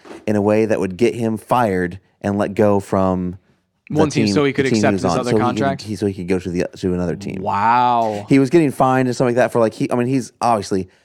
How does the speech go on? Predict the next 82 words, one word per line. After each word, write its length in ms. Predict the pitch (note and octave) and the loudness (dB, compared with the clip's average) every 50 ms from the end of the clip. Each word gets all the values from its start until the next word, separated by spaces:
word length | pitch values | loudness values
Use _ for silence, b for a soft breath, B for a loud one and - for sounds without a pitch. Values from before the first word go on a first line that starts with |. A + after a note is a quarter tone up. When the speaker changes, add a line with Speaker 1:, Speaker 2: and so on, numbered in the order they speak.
| _ _ _ - | _ _ _ -4
Speaker 2:
That's 220 | D3 D3+ D3 - | -4 -4 -4 -6
Speaker 1:
I, 40 | B2 | -8
I 40 | A#2 | -6
don't 120 | A2+ - - C#3 | -4 -2 0 0
Speaker 2:
ridiculous, 280 | - C#3 C#3 D3+ C#3 - | 2 2 2 2 0 0
Speaker 1:
condone 200 | C#3+ C3 C3+ C3 C3 | -2 0 0 0 2
Speaker 2:
Chris. 100 | B2 B2+ | 2 0
Speaker 1:
anything, 380 | B2+ B2+ B2 A#2 B2 A#2+ A2+ - | 0 0 0 -2 -2 -4 -4 -2
anything 300 | A#2 B2 B2 B2 A#2 A2 | -2 -2 -2 -2 -2 -4
that 120 | F#2+ F#2 | -4 -4
he, 240 | G#2 G#2 G2+ - - | -4 -4 -4 -4 -4
Speaker 2:
I 40 | E3 | -4
was 100 | C#3 C3 | -4 -4
like, 120 | B2+ B2 | -4 -2
Speaker 1:
like, 80 | A2 C#3+ | -2 -2
Speaker 2:
"That's, 120 | D#3+ D#3 - | -2 -2 -2
that's, 220 | F3+ E3 E3 - | -2 -2 0 -2
like, 100 | E3 C3 | -4 -6
s-, 100 | - - | -6 -8
like, 160 | C3+ B2+ - - | -10 -10 -10 -10
really, 380 | C3+ C3 D3 F3 F#3 F3+ E3+ D#3+ | -6 0 4 6 6 8 8 6
Speaker 1:
he 40 | D#3+ | 6
was 100 | - C3+ | 6 6
doing, 60 | E3+ F3 | 4 4
Speaker 2:
like," 40 | - | 4
Speaker 1:
but 80 | D#3 D#3 | 2 2
he 60 | E3 F3 | 4 2
was, 140 | D#3+ D#3 E3+ | 2 2 2
and 120 | F3 E3 | 2 4
he 80 | E3+ F3+ | 4 4
was 100 | F3 D#3+ | 4 6
doing 140 | F3+ F3 D#3+ | 4 6 6
weird 160 | D#3+ E3 D#3 | 6 4 4
things 260 | - D#3 D3 C#3+ C3 | 4 2 2 2 2
where 100 | D3 C#3 | 2 0
he's 140 | C3 C3 A2+ | 0 2 2
like, 240 | B2 A2+ A2 - b b b b b | 2 0 0 -2 b b b b b
they, 120 | - C3+ A#2+ | 2 2 2
like, 260 | F2+ C3 B2+ B2 A2 | 4 2 2 2 2
the 120 | - A2 A2 | 0 0 2
N 60 | C3+ | 2
F 100 | C3 - | 2 2
L 80 | C3 B2 | 0 0
changed 300 | - C3 B2 A#2 G#2+ - | 0 -2 -2 -2 0 0
their 100 | A2 G#2 | 0 0
helmet 300 | G2+ G2 G2 G2 - - | 0 0 -2 -2 -2 -2
this 180 | F2 E2+ - | -4 -4 -4
year, 260 | F2+ F2 E2+ D#2+ D2+ b b b - | -2 -2 -2 -2 -4 b b b -8
and 80 | F#2+ | -6
he 60 | A2 | -6
was 80 | A2 F#2 | -6 -6
refusing 460 | F#2 F#2 - - G2+ G2 F2 F2 F2+ | -8 -8 -8 -10 -10 -8 -8 -8 -10
to 80 | F2+ - | -12 -12
practice 340 | - F2 D#2 - F#2 E2+ - | -12 -12 -10 -10 -10 -10 -8
with 120 | F2+ - | -8 -8
that 80 | C#2+ - | -8 -8
helmet, 280 | - - - - - | -10 -10 -12 -12 -10
so 60 | - | -6
he 100 | - A#2+ | -4 -2
wasn't 220 | A2+ A#2 A2+ A2+ G#2+ | 0 0 -2 -2 -2
showing 160 | B2+ A#2 G#2+ | -2 -2 -2
up 80 | G#2+ - | -4 -4
to 80 | - | -4
practices, 400 | - F#2 F2 - - - - E2+ | -4 -4 -4 -6 -8 -10 -10 -4
so 100 | - A#2+ | -2 0
they 120 | G#2+ A2+ A#2 | 2 2 2
were 80 | A2+ | 0
fining 440 | A2 - G#2+ G2 F#2 F2 E2+ C#2+ - | 0 -2 -4 -4 -4 -4 -6 -8 -8
him, 300 | - - - - - - - - | -8 -10 -10 -10 -14 -16 -14 -14
Speaker 2:
Hmm. 160 | - A#2 A2 G2+ | -14 -12 -6 -4
Speaker 1:
and, 140 | A#2+ A2+ G#2+ | -2 0 0
like, 180 | G#2+ G#2 - b b b | 0 -2 -6 b b b
just 160 | - - - | -14 -4 -2
things 220 | G#3 F3+ D#3+ D3 | 0 0 0 0
that 100 | C#3+ D#3 | 2 2
are 100 | C#3+ B2+ C3 | 2 2 2
like, 220 | B2+ B2 B2 - | 0 0 -2 -4
"Okay, 180 | C#3+ C3+ - A2+ | -4 -2 -2 -2
you're 120 | A2 B2 | 0 0
being 180 | A#2 A#2 A#2+ A2 | 0 0 0 0
an 80 | G#2+ B2 | 2 2
idiot," 420 | D3 D#3 B2 G#2 F#2+ F#2 E2+ - | 2 2 2 2 2 0 -2 -4